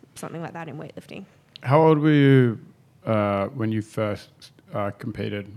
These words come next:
Speaker 2: What was
Speaker 1: Um, I actually competed quite, quite late.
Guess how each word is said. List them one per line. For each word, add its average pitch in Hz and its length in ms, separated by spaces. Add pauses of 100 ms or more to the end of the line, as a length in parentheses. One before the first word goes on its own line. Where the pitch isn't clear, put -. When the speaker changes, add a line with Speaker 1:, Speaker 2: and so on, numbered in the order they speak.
Speaker 2:
What 123 160
was 107 100 (800)
Speaker 1:
Um, 285 560 (440)
I 254 180
actually 403 260
competed 262 500
quite, 214 340 (440)
quite 104 340
late. 185 640